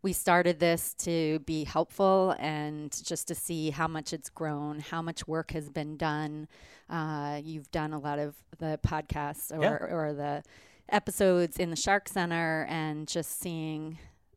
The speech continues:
Speaker 1: the amount of visitors. So the outreach, uh, component of it, in addition to the science, has just been really incredible. Uh, I'm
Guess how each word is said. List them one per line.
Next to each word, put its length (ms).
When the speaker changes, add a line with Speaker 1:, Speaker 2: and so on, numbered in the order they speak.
Speaker 1:
the 320
amount 320
of 60
visitors. 1000
So 260
the 100
outreach, 720
uh, 260
component 600
of 160
it, 180
in 160
addition 560
to 440
the 200
science, 600
has 180
just 260
been 160
really 240
incredible. 800
Uh, 320
I'm 360